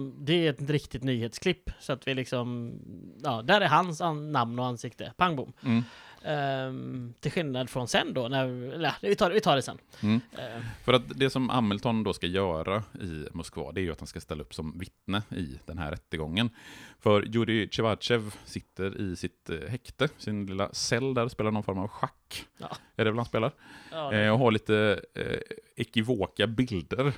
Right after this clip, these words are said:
Speaker 2: eh, fotografier på nakna damer i bakgrunden. Jag vet inte om
Speaker 1: Ja.
Speaker 2: du noterade det?
Speaker 1: Ja, ja, nej, det var bara,
Speaker 2: Det var
Speaker 1: hela
Speaker 2: sån
Speaker 1: den där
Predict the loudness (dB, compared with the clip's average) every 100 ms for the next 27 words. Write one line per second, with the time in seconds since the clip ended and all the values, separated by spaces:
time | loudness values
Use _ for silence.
0 | -4 -6 -2 -2 -2 -2 0 0 0 0
1 | 0 0 0 0 0 2 2 0 0 -2
2 | 0 0 0 -2 0 2 2 2 4 4
3 | 4 2 2 2 2 2 0 -2 -4 -6
4 | -6 -4 0 4 4 6 4 4